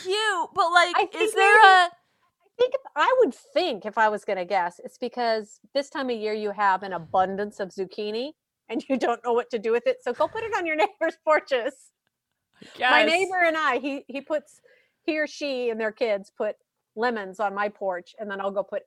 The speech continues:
Speaker 2: eggs on theirs. <laughs>
Speaker 1: There you go. See, I love that. I love a
Speaker 2: Yeah.
Speaker 1: community thing.
Speaker 2: Yeah.
Speaker 1: That's cute.
Speaker 2: It's also bowling day.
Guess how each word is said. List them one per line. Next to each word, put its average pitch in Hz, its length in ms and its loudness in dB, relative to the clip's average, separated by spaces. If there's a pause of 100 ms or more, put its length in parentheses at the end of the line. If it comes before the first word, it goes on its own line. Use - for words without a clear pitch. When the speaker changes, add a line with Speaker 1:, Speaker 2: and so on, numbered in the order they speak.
Speaker 2:
eggs 196 240 -4
on 190 160 -2
theirs. 160 460 -14
<laughs> - 40 -20
Speaker 1:
There 202 180 -4
you 190 100 -8
go. 170 320 -8 (380)
See, 349 360 -8
I 294 120 -2
love 233 360 -4
that. 156 280 -12
I 196 60 -6
love 226 160 -6
a 262 100 -8
Speaker 2:
Yeah. - 80 -20
Speaker 1:
community 170 520 -12
thing. - 300 -20
Speaker 2:
Yeah. 539 160 -2
Speaker 1:
That's - 180 -2
cute. - 320 -18 (320)
Speaker 2:
It's - 80 -10
also 339 240 0
bowling 277 480 4
day. 214 260 -4